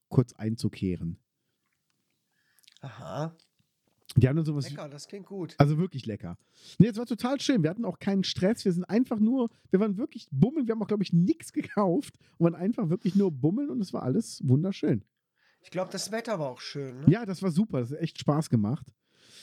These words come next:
Speaker 2: Ja, ist doch geil. Muss man auch dann mal genießen.
Speaker 1: Ja.
Speaker 2: Freue ich mich auch schon drauf, wenn wir hier alle wieder fitter sind. Äh, auf jeden Fall auch mal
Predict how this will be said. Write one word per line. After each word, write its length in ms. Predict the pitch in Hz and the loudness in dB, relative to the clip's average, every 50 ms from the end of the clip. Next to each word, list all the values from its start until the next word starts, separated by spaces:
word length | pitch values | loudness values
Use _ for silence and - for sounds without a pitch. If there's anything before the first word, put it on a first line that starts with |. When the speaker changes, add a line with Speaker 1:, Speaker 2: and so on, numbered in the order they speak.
| - - - - - - _ _ - | -20 -20 -20 -20 -20 -20 _ _ -16
Speaker 2:
Ja, 100 | - 127 | -16 -14
ist 140 | 127 - - | -12 -12 -12
doch 200 | 143 - - - | -14 -14 -14 -10
geil. 220 | - 151 165 160 | -6 -4 -4 -4
Muss 180 | 151 156 156 - | -6 -8 -10 -12
man 120 | 175 165 160 | -12 -12 -12
auch 100 | 156 - | -12 -12
dann 200 | _ - 151 147 | _ -10 -8 -8
mal 120 | 151 156 147 | -8 -8 -8
genießen. 560 | 160 156 160 175 190 196 143 156 143 139 - _ _ - | -8 -8 -8 -8 -6 -2 0 0 0 0 -2 _ _ 2
Speaker 1:
Ja. 200 | - 120 113 104 - | 4 4 4 2 -4
Speaker 2:
Freue 240 | - - 170 190 220 | -12 -14 -12 -10 -10
ich 80 | 208 196 | -10 -10
mich 160 | 208 170 180 | -10 -10 -8
auch 160 | 175 185 185 | -6 -6 -8
schon 160 | - 160 147 135 | -8 -8 -10 -10
drauf, 240 | - 147 151 156 | -10 -10 -8 -6
wenn 120 | 170 165 160 | -4 -4 -4
wir 80 | 160 | -2
hier 140 | 151 156 139 | -4 -4 -4
alle 160 | 165 170 165 | -4 -4 -6
wieder 160 | 151 147 156 147 | -6 -6 -8 -8
fitter 400 | - - 208 196 - 180 175 151 | -8 -10 -10 -8 -6 -6 -6 -6
sind. 360 | 143 156 160 170 170 - - _ - - - - _ _ - - | -6 -6 -8 -8 -10 -12 -18 _ -20 -20 -20 -20 _ _ -16 -10
Äh, 340 | 147 135 139 135 135 139 | -8 -8 -6 -6 -6 -8
auf 280 | 139 - - 127 - - | -8 -10 -10 -12 -8 -6
jeden 220 | 143 160 156 147 143 | -6 -4 -4 -6 -8
Fall 420 | - - - 131 127 127 131 123 | -12 -16 -14 -10 -8 -8 -8 -8
auch 180 | - 120 - - | -10 -12 -12 -12
mal 220 | 127 123 117 113 | -14 -14 -14 -14